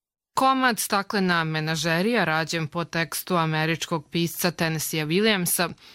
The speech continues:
ujedno je i prva predstava urađena u produkciji teatarske kuće iz Istočnog Sarajeva.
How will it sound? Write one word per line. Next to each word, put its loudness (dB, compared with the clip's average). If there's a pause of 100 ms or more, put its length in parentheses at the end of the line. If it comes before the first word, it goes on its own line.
(180)
ujedno 2
je 4
i -2
prva 0
predstava -2
urađena 0
u 0
produkciji 0
teatarske -2
kuće 0
iz -2
Istočnog -4
Sarajeva. -2